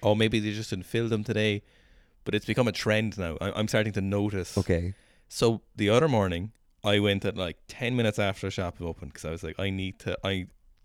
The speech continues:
Speaker 1: this is tickling my
Speaker 2: S-,
Speaker 1: fancy now. I
Speaker 2: yeah.
Speaker 1: need to understand what's happening here."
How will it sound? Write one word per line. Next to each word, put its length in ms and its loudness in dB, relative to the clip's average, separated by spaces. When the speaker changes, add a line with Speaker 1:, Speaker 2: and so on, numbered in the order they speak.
Speaker 1:
this 200 -2
is 120 -6
tickling 280 -2
my 80 -2
Speaker 2:
S-, 80 -2
Speaker 1:
fancy 300 -4
now. 100 6
I 20 4
Speaker 2:
yeah. 60 2
Speaker 1:
need 180 0
to 60 0
understand 400 -4
what's 140 -10
happening 340 -8
here." 200 -6